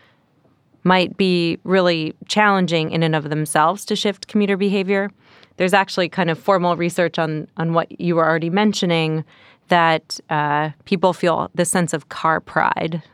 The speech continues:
that we associate driving with high status and transit use with lower status, that when we think about driving, we think of freedom and autonomy and control.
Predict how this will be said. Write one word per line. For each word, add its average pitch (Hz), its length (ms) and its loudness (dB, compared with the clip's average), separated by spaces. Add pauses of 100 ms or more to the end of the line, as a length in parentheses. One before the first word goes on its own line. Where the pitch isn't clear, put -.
that 165 180 0
we 165 180 0
associate 160 520 -2
driving 160 420 0
with 156 120 -6
high 156 200 -8
status 175 640 0
and 156 220 0
transit 170 420 0
use 151 260 -6
with 165 200 -10
lower 180 280 4
status, 156 680 -2 (500)
that 165 280 2 (480)
when 180 180 4
we 202 80 2
think 220 160 0
about 175 260 0
driving, 160 460 0
we 160 80 -4
think 160 240 -8
of 151 200 -4
freedom 180 460 0
and 156 100 -4
autonomy 180 720 0
and 147 160 -8
control. 170 720 0